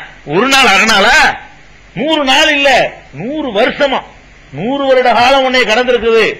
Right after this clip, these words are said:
அப்படின்னு சொல்லிவிட்டு, "பொன்முறையிலா தாமிக்க ஷராபிக்க லம்யத்த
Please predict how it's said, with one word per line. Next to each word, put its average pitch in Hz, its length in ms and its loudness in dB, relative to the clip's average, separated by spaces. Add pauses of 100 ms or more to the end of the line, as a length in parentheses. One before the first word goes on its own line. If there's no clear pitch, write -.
(360)
அப்படின்னு 202 360 -2
சொல்லிவிட்டு, 190 400 0 (400)
"பொன்முறையிலா 254 560 2 (100)
தாமிக்க 214 600 0
ஷராபிக்க 214 600 0
லம்யத்த 247 360 -2